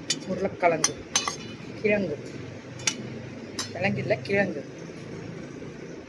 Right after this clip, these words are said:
சூப்பர். உப்பு தான் கம்மி.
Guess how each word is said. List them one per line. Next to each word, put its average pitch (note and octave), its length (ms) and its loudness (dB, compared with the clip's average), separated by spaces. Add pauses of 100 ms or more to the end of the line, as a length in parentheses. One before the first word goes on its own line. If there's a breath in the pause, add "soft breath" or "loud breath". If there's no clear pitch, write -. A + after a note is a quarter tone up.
(720)
சூப்பர். G3 300 4 (1300)
உப்பு - 240 4
தான் G3 100 4
கம்மி. E3 220 0